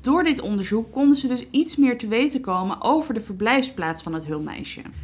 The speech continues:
Het is erg waarschijnlijk dat zij, eh, haar eerste zeven levensjaren heeft gewoond in het gebied tussen het Roergebied en, eh, de Eifel.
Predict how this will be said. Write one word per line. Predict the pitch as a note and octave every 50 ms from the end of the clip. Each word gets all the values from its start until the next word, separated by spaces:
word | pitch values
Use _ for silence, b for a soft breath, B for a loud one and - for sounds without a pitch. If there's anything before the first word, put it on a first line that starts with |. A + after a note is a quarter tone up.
| B B B B B B
Het | A#3 A#3 C4+
is | D#4+ E4 - - -
erg | - C4 D#4 F4+ F4+
waarschijnlijk | F4 D4+ C4 C4 - A3+ G#3+ B3 C#4+ D#4+ F4 F4+ G4 F#4+ - -
dat | B3 B3+ B3+ B3+
zij, | - - C4+ B3 B3 A#3+ A#3 A3 - -
eh, | G3 G#3+ G#3 G3+ G#3 G3+ - - - G3+
haar | F#3+ G3+ A3 -
eerste | - - D4+ F4 E4 - - A3+
zeven | - - B3 B3+ C#4+ C#4 C4+ A#3 G3+
levensjaren | G3 G3+ A3+ D4 D4+ - D#4 - C#4+ C4 C4+ C4+ C4 C4 C4+ C4+ C#4+
heeft | C4 A#3 B3 B3 B3
gewoond | - - G#3 F#3+ G#3 A3+ B3+ D4+ D#4
in | D#4+ D#4 A3+
het | A3+ A3 A3
gebied | - A3+ F#3+ G#3+ C4 C#4+ C4+
tussen | - B3+ A#3+ A3+ A3
het | - F3+
Roergebied | - F3 F#3+ A#3 C#4+ E4 E4+ D#4+ - C#4 A#3 B3+ C4 C4 C4 -
en, | - A3 A3+ A3+ A#3 A3+ -
eh, | - G3+ G3
de | F#3+ G3+ -
Eifel. | - F#3 F#3+ F#3+ F#3 F#3 - C#3+ C#3+ F#3 C4+ B